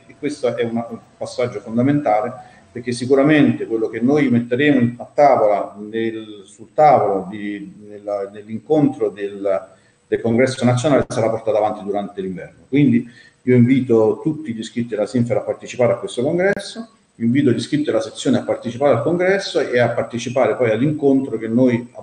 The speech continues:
de-, faremo con gli spazi che il congresso ci ha già dato a disposizione. Quindi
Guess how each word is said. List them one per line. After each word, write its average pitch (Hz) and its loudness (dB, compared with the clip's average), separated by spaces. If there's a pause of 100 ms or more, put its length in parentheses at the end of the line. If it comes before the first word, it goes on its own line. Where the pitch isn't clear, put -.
(140)
de-, 95 -16 (200)
faremo 147 2
con 135 4
gli 117 4
spazi 131 -2
che 131 -2
il 123 -2
congresso 120 0
ci - -8
ha 107 0
già 120 0
dato 113 0
a 107 -12
disposizione. 92 -18
Quindi 120 0